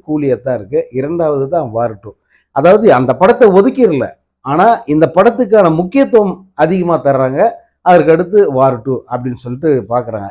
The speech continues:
இப்ப இரண்டு படங்களும் ரிலீஸ் ஆன பிறகு இந்த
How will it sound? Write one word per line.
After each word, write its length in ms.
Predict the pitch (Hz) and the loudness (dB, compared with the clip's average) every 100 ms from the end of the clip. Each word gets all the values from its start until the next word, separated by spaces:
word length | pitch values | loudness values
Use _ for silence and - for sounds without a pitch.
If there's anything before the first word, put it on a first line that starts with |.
| - | -14
இப்ப 140 | 123 | -12
இரண்டு 340 | 113 135 165 156 | -6 -4 -4 -4
படங்களும் 540 | 143 170 214 214 226 233 _ _ _ 127 | -2 0 2 2 2 0 _ _ _ -2
ரிலீஸ் 340 | 175 262 202 | 0 0 0
ஆன 160 | 196 160 | 0 0
பிறகு 380 | 127 139 127 113 151 196 - | -2 -4 -2 -2 -2 -2 -10
இந்த 160 | - 143 | -6 -4